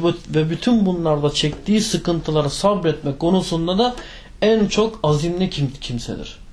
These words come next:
Kuvvetliden kasıt bak. Allah için sıkıntılara en çok tahammül eden kişi olur.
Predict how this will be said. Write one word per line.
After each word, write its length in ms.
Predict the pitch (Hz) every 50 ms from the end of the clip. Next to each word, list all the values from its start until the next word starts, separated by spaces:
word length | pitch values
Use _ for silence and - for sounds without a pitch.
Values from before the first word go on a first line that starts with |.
| - - - - - - - -
Kuvvetliden 880 | 151 147 151 151 151 151 - - 180 180 170 - - 156 156 156 151
kasıt 400 | - - 123 - 175 170 - -
bak. 200 | 113 110 - - - - - - - - - - - - - - - - - - - - -
Allah 340 | 147 170 180 196 226 233 202
için 240 | 208 196 - 202 180
sıkıntılara 640 | - - 190 180 - 202 190 - 196 196 196 214
en 200 | - 214 233 220
çok 280 | 208 - 208 208 208 -
tahammül 420 | - 170 170 170 175 185 190 190
eden 280 | 180 170 170 180 180 -
kişi 240 | - - - - 143
olur. 300 | 123 113 113 - -